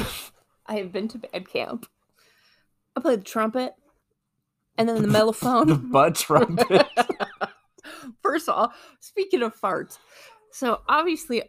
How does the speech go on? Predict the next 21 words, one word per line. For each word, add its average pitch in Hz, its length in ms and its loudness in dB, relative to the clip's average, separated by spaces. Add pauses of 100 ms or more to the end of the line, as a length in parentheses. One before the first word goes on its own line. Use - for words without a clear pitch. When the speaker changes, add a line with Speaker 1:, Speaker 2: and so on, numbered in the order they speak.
Speaker 1:
our 269 200 0
children, 208 840 -8 (440)
<laughs> - 460 -10
they, 311 160 0 (840)
so 277 340 -8 (240)
they're 349 300 -4
so 277 520 -4
gassy, 269 420 -8
and 214 100 -4
it's 208 120 -14
not 294 180 -6
like 311 140 -6 (180)
in 233 100 -4
their 220 140 -4
bellies 190 440 -6
where 180 140 -6
they're 170 340 -8
uncomfortable 190 840 -8
and 170 120 -8
in 160 160 -12
pain, 208 580 -10